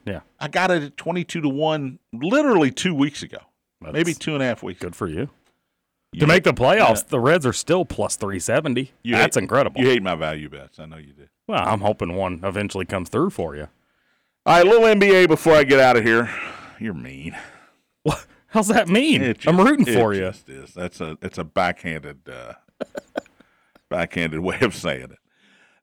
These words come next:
Speaker 2: Uh, all right, Bradley Beal goes to Phoenix. Chris Paul, Landry Shamet leave Phoenix and go to Washington. Chris Paul's never gonna play in Washington.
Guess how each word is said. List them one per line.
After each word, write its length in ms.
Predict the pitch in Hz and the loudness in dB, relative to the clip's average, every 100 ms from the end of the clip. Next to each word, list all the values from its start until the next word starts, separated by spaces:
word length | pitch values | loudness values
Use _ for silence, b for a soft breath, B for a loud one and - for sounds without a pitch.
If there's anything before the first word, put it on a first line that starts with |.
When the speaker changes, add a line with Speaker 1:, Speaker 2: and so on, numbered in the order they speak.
| - | 0
Speaker 2:
Uh, 280 | 131 143 147 | 4 6 6
all 80 | 190 | 6
right, 140 | 190 - | 4 6
Bradley 340 | 175 226 208 | 6 6 4
Beal 280 | 139 185 202 | 4 4 6
goes 280 | 175 185 - | 6 4 2
to 100 | 147 | -2
Phoenix. 480 | 170 175 185 - | 0 2 0 -2
Chris 260 | - 185 - | -2 0 0
Paul, 380 | - 165 175 175 | 2 4 6 6
Landry 480 | 147 165 156 147 131 | 4 2 2 0 0
Shamet 600 | - - 151 165 180 - | 0 0 2 4 2 2
leave 280 | 123 139 127 | 0 0 -2
Phoenix 460 | - 143 151 127 | -4 -4 -4 -4
and 120 | 120 | -2
go 140 | 117 127 | 2 4
to 80 | 113 | 4
Washington. 500 | 107 131 120 104 95 | 4 2 2 -4 -4
Chris 260 | - 269 | -2 -2
Paul's 340 | - 160 143 104 | 2 4 4 4
never 240 | 113 110 | 2 2
gonna 140 | 98 90 | 0 -4
play 260 | - 92 | -2 -2
in 120 | 78 | -4
Washington. 380 | 71 67 - _ | -6 -10 -12 _